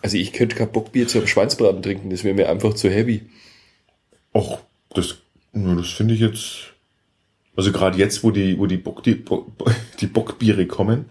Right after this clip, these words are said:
Speaker 1: Hm.
Speaker 2: so
Speaker 1: Mir ist das zu
Speaker 2: zu-,
Speaker 1: viel.
Speaker 2: zur, zur Winterszeit dann auch, ähm,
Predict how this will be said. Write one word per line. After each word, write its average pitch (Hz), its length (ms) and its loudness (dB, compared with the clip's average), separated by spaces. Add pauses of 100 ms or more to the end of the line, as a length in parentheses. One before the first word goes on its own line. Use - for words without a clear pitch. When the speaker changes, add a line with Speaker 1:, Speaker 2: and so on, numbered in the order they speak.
(220)
Speaker 1:
Hm. 87 280 -6 (1000)
Speaker 2:
so 92 240 0
Speaker 1:
Mir 87 80 6
ist - 120 2
das - 140 -2
zu - 100 -4
Speaker 2:
zu-, 85 60 -4
Speaker 1:
viel. - 160 0
Speaker 2:
zur, 87 260 2
zur 90 200 -2
Winterszeit 107 720 0
dann 110 140 2
auch, 95 480 0
ähm, 82 280 -4